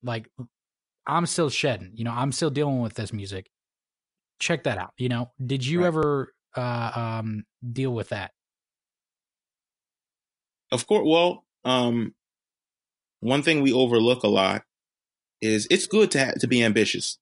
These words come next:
Speaker 2: Very great. Be ambitious because that's how you achieve things that you never thought you would achieve. Um, but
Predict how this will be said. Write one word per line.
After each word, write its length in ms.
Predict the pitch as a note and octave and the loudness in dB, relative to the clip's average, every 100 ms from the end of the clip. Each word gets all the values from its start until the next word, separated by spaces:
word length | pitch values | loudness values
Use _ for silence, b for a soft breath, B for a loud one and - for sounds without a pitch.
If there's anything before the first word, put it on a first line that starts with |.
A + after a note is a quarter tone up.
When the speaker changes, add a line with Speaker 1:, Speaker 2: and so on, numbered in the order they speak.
| _ | _
Speaker 2:
Very 220 | A2 C3+ A2+ | 0 2 2
great. 320 | G2 F#2 - _ _ _ _ _ _ - | 2 -2 -4 _ _ _ _ _ _ -2
Be 180 | C3+ D#3 | 4 4
ambitious 560 | B2+ A2 F#2 E2 - - _ | 6 4 2 -2 -8 -12 _
because 220 | - B2+ A#2 | -4 -2 2
that's 220 | C3+ C3+ | 2 4
how 80 | C3+ | 2
you 180 | A#2 A2+ | 4 2
achieve 360 | G#2+ C#3 C3 - | 0 0 -2 0
things 220 | A2+ G2+ | -2 0
that 120 | G2 | -2
you 60 | A2 | -2
never 220 | G#2+ G2+ | -2 -2
thought 240 | A2 G#2+ | -2 0
you 200 | G#2 G2+ | 0 -2
would 260 | G2 G2 G2 - | -2 -4 -4 -6
achieve. 540 | - A#3 G#3 - - _ _ _ _ _ | -4 -2 -2 -4 -12 _ _ _ _ _
Um, 440 | G#2 G2 F#2 E2+ A#2 _ _ _ _ _ - | -6 -2 -2 -4 -8 _ _ _ _ _ -20
but 640 | F#2+ G#2 C3 G#2+ - - | -4 2 2 2 -2 -8